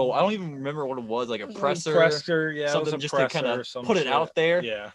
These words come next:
Speaker 1: They were in each other's face, and, you know,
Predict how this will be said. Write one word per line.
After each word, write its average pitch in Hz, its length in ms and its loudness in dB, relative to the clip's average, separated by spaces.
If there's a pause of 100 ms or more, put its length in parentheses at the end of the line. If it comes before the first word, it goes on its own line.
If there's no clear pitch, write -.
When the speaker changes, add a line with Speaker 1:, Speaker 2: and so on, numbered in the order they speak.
(140)
Speaker 1:
They 135 100 0
were 139 100 2
in 139 60 -2
each 139 140 -6
other's 139 240 -2
face, 127 500 0
and, 110 220 -6 (460)
you 131 140 -8
know, 113 340 -6